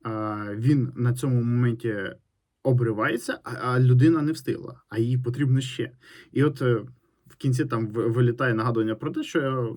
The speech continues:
це відео доступно в фан-клубі в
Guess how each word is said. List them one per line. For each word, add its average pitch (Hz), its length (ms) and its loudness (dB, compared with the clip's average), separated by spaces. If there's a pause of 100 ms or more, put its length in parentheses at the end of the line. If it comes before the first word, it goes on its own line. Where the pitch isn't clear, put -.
(160)
це 147 140 0
відео 143 300 0
доступно 123 720 -2
в 110 420 -2 (120)
фан-клубі 190 540 -4 (360)
в 110 480 -2